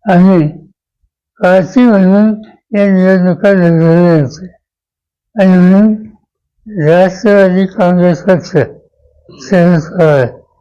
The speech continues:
Yeter Latin Amerikan Siyasi Harekat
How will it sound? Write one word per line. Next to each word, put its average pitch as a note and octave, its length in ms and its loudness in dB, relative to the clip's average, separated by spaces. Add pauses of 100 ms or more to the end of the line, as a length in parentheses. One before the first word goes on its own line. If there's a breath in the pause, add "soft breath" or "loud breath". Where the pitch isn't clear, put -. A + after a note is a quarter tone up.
(260)
Yeter F#3+ 500 0
Latin G3 300 0
Amerikan F#3 920 0 (1300 soft breath)
Siyasi G#3 800 -2
Harekat F#3+ 540 0